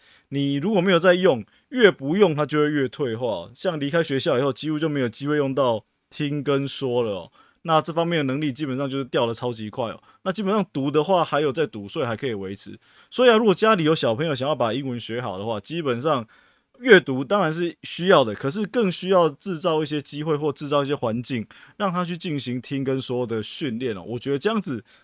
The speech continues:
才是真的有把英文学起来哦。毕竟语言是一个工具嘛，你拿这个工具就是要跟人家去应对使用的，而不是拿来只是写写选择题哦。虽然考试考高分可能可以填到你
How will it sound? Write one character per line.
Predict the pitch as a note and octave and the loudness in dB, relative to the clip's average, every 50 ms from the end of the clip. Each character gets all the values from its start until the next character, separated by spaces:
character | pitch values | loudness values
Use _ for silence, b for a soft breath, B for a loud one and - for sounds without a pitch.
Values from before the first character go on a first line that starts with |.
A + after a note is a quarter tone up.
| b b | b b
才 | - - D3+ E3 | -2 0 2 2
是 | F#3 A3 | 2 2
真 | F3+ G#3 A3 | 2 2 4
的 | G3+ F3+ | 4 4
有 | F3 | 4
把 | C#3 B2+ B2+ | 4 4 2
英 | D#3+ E3+ | 2 0
文 | D3 C3 | -2 -2
学 | - A#2+ B2 B2+ | -4 -4 -6 -6
起 | - - A2 | -6 -6 -6
来 | G2+ | -6
哦。 | F#2+ F#2 | -6 -8
毕 | F#2 - G#3+ G#2+ | -8 -8 -6 -6
竟 | G3 G#3+ F#3 - - - | -4 -4 -6 -6 -8 -10
语 | C3 B2 A#2 | -8 -6 -4
言 | A#2+ B2 | -4 -4
是 | C3 C3 F3+ | -4 -2 0
一 | |
个 | E3+ C#3+ | 0 0
工 | A#2 - D3 D#3 D#3 | 0 0 0 0 -2
具 | - - C#3 A2+ | -4 -4 -6 -6
嘛， | G2 D#2 - b b b b b | -6 -8 -12 b b b b b
你 | b C3 C#3+ | b -4 0
拿 | C#3+ D3 D3+ F#3+ | 2 2 2 4
这 | G3+ A3+ | 4 2
个 | G3 | 4
工 | G3 G3 G3 | 4 0 0
具 | F#3 G3 F3+ | 0 -4 -2
就 | E3 F3+ E3+ | -2 -2 -2
是 | D#3+ E3+ | 0 0
要 | E3+ D#3+ D#3 | 0 -2 -2
跟 | D3 - D#3+ D#3+ D3 | 0 -2 -2 -2 -2
人 | C3 C3 | -4 -2
家 | B2+ D3 C#3 | -2 -2 -2
去 | - D3 C#3+ - F#3 | -2 -4 -8 -6 -6
应 | D#3+ C#3 B2+ | -6 -6 -4
对 | - E3 C#3+ C3+ | 0 0 0 0
使 | - - - G#2+ G2+ | 0 -2 -4 -6 -6
用 | A#2+ C3+ A#2 G#2+ | -4 -4 -4 -4
的， | G2 F#2+ | -6 -8
而 | - A#2+ D3 | -8 -8 -8
不 | C#3 C#3+ | -6 -6
是 | D3 - F#3+ | -8 -6 -2
拿 | E3 D3+ D3 D3 | 0 2 4 4
来 | C#3+ D3 | 2 2
只 | D3 - A2+ | 0 -4 -6
是 | B2+ F3+ D#3+ | -6 -4 -4
写 | - - - C3+ C#3 | -4 -4 -2 -2 -2
写 | B2+ C3+ C#3 | 0 -2 -2
选 | - B2 G#2 G2 | -2 -4 -4 -4
择 | F2+ G#2 A2 A2 | -6 -6 -8 -8
题 | - G2+ G2 | -8 -10 -10
哦。 | F#2+ E2+ - B B B B B | -10 -12 -14 B B B B B
虽 | B - B3 C4 B3 | B 0 2 6 6
然 | G#3 F#3 F#3+ | 6 6 4
考 | F#3 - C#3 A#2+ | 2 2 0 2
试 | - - G3 | 2 0 -2
考 | E3 D3 B2+ A2+ | 0 2 0 2
高 | A2+ D#3 D#3+ E3 | 2 4 2 4
分 | D#3 E3 E3 E3 D#3 | 4 4 2 2 0
可 | - B2 A2+ | -4 -4 -4
能 | A#2 B2 | -4 -4
可 | - E3+ | -2 -2
以 | D3+ B2+ | -4 -4
填 | - B2+ A#2+ C3+ | -4 -6 -4 -2
到 | D#3+ D#3 C#3 B2 A#2+ | 0 2 2 2 0
你 | A2 G#2+ G#2 G#2 G2 F#2+ | -2 -4 -6 -6 -10 -12